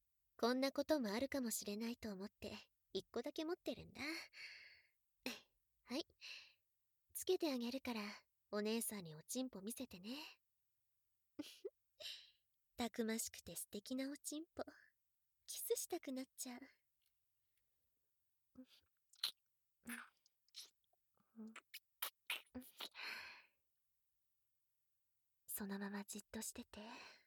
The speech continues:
はい、装着完了。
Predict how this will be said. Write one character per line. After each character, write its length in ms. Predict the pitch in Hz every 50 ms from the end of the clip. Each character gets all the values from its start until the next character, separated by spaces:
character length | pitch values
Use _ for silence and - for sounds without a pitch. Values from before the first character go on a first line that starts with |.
| _ _ _ _ _ _ _ _ _ _ _ _ - 233 - - _ _ _ _ _ _ _ _ _ - - - - - - - - - _ _ _ _ _ _ _ _ _ _ _ _ _ _ _ _ _ _
は 200 | - - - 233
い、 120 | 277 359 - _ _ _ _ _ _ _ -
装 300 | 254 - - 214 202 202
着 340 | - - - 202 - - - -
完 300 | - 185 202 220 226 226
了。 240 | 226 233 247 277